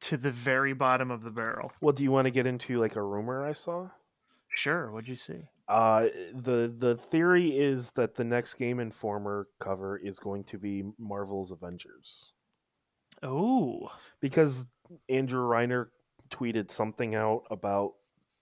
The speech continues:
Speaker 2: uh, like, in another dimension, Marvel, like, Av-, Avengers was out now, and then something about, uh, six twenty-three.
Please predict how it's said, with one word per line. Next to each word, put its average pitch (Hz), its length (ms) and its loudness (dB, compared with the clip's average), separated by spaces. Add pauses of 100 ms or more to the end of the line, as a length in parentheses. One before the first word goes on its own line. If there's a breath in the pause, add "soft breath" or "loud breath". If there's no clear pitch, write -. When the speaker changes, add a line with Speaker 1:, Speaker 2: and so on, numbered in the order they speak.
(260)
Speaker 2:
uh, 92 320 -2
like, 101 220 -4
in 104 80 -2
another 101 500 0
dimension, 98 800 -8 (580 soft breath)
Marvel, 101 800 -2 (140)
like, 104 180 -2
Av-, 101 180 -6 (120)
Avengers 104 520 -2
was 95 120 -8
out 95 260 -2
now, 98 520 0
and 98 140 -6
then 98 160 -2
something 110 360 -4
about, 98 420 0
uh, 87 320 -6 (580 soft breath)
six - 440 -4
twenty-three. 107 880 -6